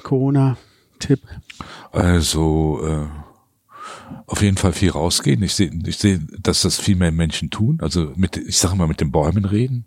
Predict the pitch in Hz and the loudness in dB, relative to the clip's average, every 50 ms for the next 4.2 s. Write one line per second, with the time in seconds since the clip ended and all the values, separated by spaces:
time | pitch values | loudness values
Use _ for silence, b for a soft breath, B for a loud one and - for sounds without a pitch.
0 | _ _ _ _ - - 82 85 82 82 - - - 92 - - - 107 - - | _ _ _ _ -4 -2 0 0 2 0 0 0 0 -2 -2 0 0 0 0 0
1 | - 117 120 B B B B B B B B B 85 76 82 87 73 87 87 87 | -2 -4 -6 B B B B B B B B B -2 0 0 0 2 2 2 4
2 | 87 87 101 90 80 71 98 - - 92 80 98 90 - - 82 90 101 107 95 | 4 2 2 0 0 0 0 0 0 0 0 0 0 0 0 0 2 2 2 0
3 | 101 98 92 92 101 - - - 90 85 - - 92 87 85 - - - 101 104 | 0 0 0 0 -2 -2 -2 -4 -4 -4 -2 -2 -4 -4 -4 -6 -4 -4 -4 -2
4 | 98 85 76 71 | -4 -6 -8 -12